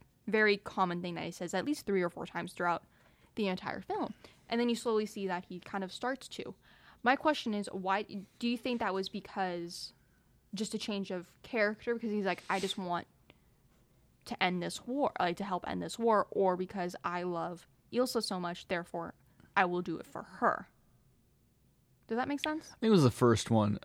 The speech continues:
Speaker 2: Uh, I think he kind of buried that part of himself 'cause he kept losing. He ran guns to Ethiopia, which ended up losing the war. He, uh, the Rep-, he fought for the Republicans who lost the war, and he was with a woman who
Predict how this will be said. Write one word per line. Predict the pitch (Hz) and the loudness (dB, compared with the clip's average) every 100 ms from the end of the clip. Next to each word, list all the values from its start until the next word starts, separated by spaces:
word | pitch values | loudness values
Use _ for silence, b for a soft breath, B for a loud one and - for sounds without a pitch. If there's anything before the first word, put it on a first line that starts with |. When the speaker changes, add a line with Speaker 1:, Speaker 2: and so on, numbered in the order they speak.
| - | 4
Speaker 2:
Uh, | 131 127 113 107 - | 10 12 10 8 6
I | 120 | 6
think | 117 127 | 6 4
he | 120 | 8
kind | 127 | 8
of | 110 | 10
buried | 110 113 117 | 8 8 8
that | 113 | 6
part | - 110 | 8 8
of | 113 | 8
himself | 117 113 113 110 | 4 6 6 6
'cause | - 104 | 4 4
he | 113 | 6
kept | 113 113 | 6 6
losing. | 110 117 110 120 | 6 4 4 4
He | 117 110 107 98 - | 6 6 6 2 2
ran | 113 120 117 | 6 8 8
guns | 117 113 | 8 6
to | - | 6
Ethiopia, | 110 117 110 101 104 101 101 | 4 6 6 6 6 6 6
which | 101 98 | 6 4
ended | 104 104 | 4 2
up | 101 | 2
losing | 107 104 | 2 4
the | 101 | 4
war. | 104 104 104 104 - B B | 4 4 4 4 0 B B
He, | - | 2
uh, | 110 110 104 | 6 8 8
the | |
Rep-, | 107 104 | 4 0
he | - | 0
fought | 110 120 113 | 8 8 8
for | |
the | 110 | 2
Republicans | 107 117 107 110 101 | 6 8 8 6 6
who | 117 | 6
lost | 107 104 - | 8 8 6
the | - | 2
war, | 104 104 104 104 - b b b | 4 6 6 6 2 b b b
and | - 110 | 2 6
he | 107 | 6
was | 101 | 6
with | 117 107 | 4 4
a | |
woman | 104 123 113 107 | 6 8 8 8
who | 104 107 78 - | 8 6 4 0